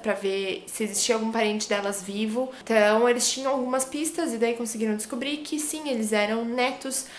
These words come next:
da duquesa, em, de uma duquesa em Londres.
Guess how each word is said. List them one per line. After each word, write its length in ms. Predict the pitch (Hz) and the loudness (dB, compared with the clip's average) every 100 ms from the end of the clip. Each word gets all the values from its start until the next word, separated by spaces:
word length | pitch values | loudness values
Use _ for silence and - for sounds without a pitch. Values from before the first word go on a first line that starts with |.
| - - | -18 0
da 120 | 233 | 2
duquesa, 640 | 226 262 - 196 196 240 254 - - - _ | 2 0 0 0 2 0 -2 -8 -20 -20 _
em, 440 | 214 208 202 190 190 | -4 -4 -4 -4 0
de 100 | 214 | 2
uma 140 | 220 | 2
duquesa 360 | 233 233 214 220 | 2 2 2 2
em 80 | 226 | 2
Londres. 640 | 175 165 165 - - - | 0 0 -4 -2 0 -2